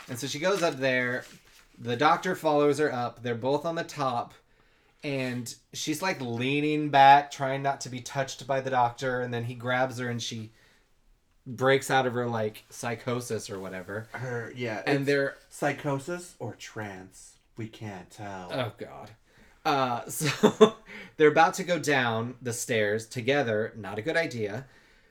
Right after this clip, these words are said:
Speaker 1: You know, separate the weight. Whatever.
Speaker 2: Oh, oh, we forgot. So they all go up to check on the wife,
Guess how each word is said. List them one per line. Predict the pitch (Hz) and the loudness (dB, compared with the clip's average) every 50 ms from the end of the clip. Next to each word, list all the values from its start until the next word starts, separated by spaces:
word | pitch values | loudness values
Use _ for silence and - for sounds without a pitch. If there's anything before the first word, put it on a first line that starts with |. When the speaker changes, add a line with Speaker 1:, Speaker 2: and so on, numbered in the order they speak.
| _ _ _ _ _ | _ _ _ _ _
Speaker 1:
You | 117 110 | -12 -10
know, | 104 101 | -10 -10
separate | 104 - - 117 113 135 135 135 139 143 | -10 -6 -6 -6 -2 0 2 2 2 2
the | 151 135 | 0 -2
weight. | 123 110 101 101 110 - - - - | -2 -4 -6 -6 -8 -10 -14 -12 -6
Whatever. | 135 147 139 165 | -2 4 8 10
Speaker 2:
Oh, | 240 254 247 190 - - - - - | 12 12 12 10 8 2 -8 -12 -6
oh, | - 202 226 233 220 202 151 117 - - _ _ _ _ _ _ _ _ | 0 4 4 6 6 4 2 0 -4 -12 _ _ _ _ _ _ _ _
we | 180 196 | 2 2
forgot. | 185 190 220 196 185 208 220 220 190 139 - - - _ _ _ _ _ _ _ _ | 2 2 -2 -2 -2 0 0 2 0 0 -2 -6 -12 _ _ _ _ _ _ _ _
So | - - 220 208 202 | -2 0 2 2 2
they | 190 208 208 208 | 2 0 0 0
all | - 180 196 220 233 240 208 175 | 4 6 6 8 6 6 2 0
go | - 208 214 208 196 190 - - | -2 -2 0 0 -2 -2 -2 2
up | 185 196 180 151 - - - - - _ _ _ _ _ _ _ _ - | 4 4 4 4 2 -2 -10 -20 -20 _ _ _ _ _ _ _ _ -10
to | - 185 | -8 -6
check | 185 - 202 196 - 190 | -4 -2 -2 -2 0 2
on | 185 175 160 | 0 2 2
the | 143 | 0
wife, | 123 123 147 180 175 139 117 113 113 - - - - | 0 4 6 8 8 8 6 2 -4 -8 -14 -20 -20